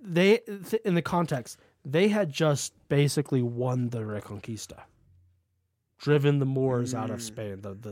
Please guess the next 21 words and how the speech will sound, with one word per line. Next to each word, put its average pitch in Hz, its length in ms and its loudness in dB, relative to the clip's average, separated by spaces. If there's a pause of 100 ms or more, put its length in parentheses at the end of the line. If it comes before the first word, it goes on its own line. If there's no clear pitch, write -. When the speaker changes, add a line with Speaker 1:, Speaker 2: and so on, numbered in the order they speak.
Speaker 1:
the 101 160 -16
Muslims. 92 580 -14
And, 117 160 -20 (260)
Speaker 2:
Yeah. 147 200 0
Speaker 1:
um, 117 340 -4 (320)
they 135 140 0
were 131 160 2
the 123 80 -2
most 127 140 0
Speaker 2:
Which 151 100 0
that's 165 220 8
a - 20 10
Speaker 1:
pow-, 170 60 8
Speaker 2:
whole 143 240 2 (120)
Speaker 1:
they 143 80 4
were, 160 120 8
Speaker 2:
issue. 151 140 2
Speaker 1:
they 151 120 6
were 147 160 4
super 151 280 -4
powerful. 180 720 6